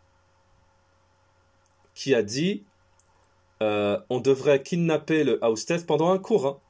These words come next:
Il parlait de nous, il a dit, on devrait kidnapper le house-test et le garder que pour nous, euh,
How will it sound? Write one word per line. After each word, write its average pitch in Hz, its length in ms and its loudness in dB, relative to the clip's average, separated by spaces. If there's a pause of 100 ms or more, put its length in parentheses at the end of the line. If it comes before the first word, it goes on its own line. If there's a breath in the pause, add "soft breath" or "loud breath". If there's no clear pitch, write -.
(480)
Il - 100 -20
parlait 127 240 0
de 110 140 -2
nous, 160 160 0
il 104 200 -4
a 104 80 0
dit, 139 280 -6 (400 soft breath)
on 110 100 -4
devrait 127 300 0
kidnapper 165 520 -2
le - 160 0
house-test 131 560 -4
et 101 400 0
le 104 100 -2
garder 117 340 -4
que 160 120 -4
pour 143 240 -4
nous, 143 340 -2
euh, 92 480 0